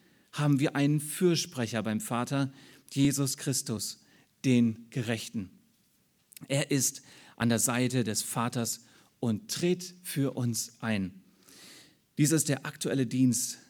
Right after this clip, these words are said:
des verherrlichten Sohnes, der, unserem Herrn Jesus Christus. Und es ist so, als ob der Vater eine Gabe gibt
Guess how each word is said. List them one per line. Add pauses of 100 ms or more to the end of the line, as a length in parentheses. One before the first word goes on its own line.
des
verherrlichten
Sohnes, (460)
der, (260)
unserem
Herrn
Jesus
Christus.
Und
es
ist
so, (720)
als
ob
der
Vater
eine
Gabe
gibt